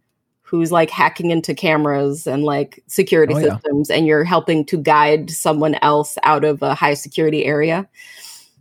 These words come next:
Speaker 1: Um, and there was just something about that game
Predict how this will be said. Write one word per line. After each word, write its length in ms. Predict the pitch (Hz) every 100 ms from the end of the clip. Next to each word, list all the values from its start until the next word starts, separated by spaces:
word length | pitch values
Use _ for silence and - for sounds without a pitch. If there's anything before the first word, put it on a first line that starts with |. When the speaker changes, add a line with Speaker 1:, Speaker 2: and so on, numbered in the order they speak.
| _ _
Speaker 1:
Um, 640 | 170 165 156 139 135 160 160 _ _ _ _ _ _
and 200 | 214 208
there 180 | 240 254
was 160 | 262 -
just 400 | 202 - - -
something 760 | - - - 247 262 269 247
about 380 | 226 214 202 202
that 340 | 185 160 - -
game 760 | 208 214 214 214 214 214 214